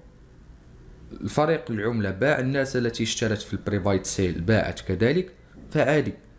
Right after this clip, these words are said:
ولكن مشروعها مشروع محترم، مشروع قوي، أعطيها ثمانية ونصف على عشرة.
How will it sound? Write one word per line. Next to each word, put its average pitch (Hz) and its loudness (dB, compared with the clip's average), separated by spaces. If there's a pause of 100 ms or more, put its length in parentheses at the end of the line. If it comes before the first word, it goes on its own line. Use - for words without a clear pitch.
(300)
ولكن 139 4
مشروعها 139 0
مشروع 147 -2
محترم، 139 0 (100)
مشروع 117 2
قوي، 117 2 (480)
أعطيها 139 4
ثمانية 147 0
ونصف 131 2
على 135 2
عشرة. 139 0